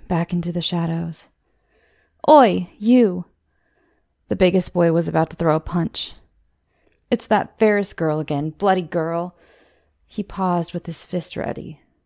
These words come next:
Teresa lifted her chin. "You frightened to hit me then? Come on." "Not hitting a girl." He didn't hit her,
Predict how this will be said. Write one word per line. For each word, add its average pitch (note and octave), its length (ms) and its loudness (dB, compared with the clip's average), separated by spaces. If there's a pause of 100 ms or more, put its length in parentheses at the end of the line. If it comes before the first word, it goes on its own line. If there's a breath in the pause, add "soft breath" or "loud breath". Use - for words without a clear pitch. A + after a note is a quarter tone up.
(500)
Teresa G3+ 520 0
lifted F3 340 -2
her E3+ 140 -2
chin. E3 500 -6 (1400)
"You F3+ 160 -8
frightened F#3+ 380 0
to G#3+ 60 0
hit B3 260 -4
me G3 120 -2
then? F3+ 400 -4 (260)
Come C4+ 180 2
on." F3+ 340 2 (1300)
"Not A#3+ 360 0
hitting A3 360 -4
a G3+ 40 -4
girl." F3+ 600 -4 (1500 soft breath)
He A3+ 160 -6
didn't G#3 280 -2
hit F3+ 140 -6
her, F3+ 280 -8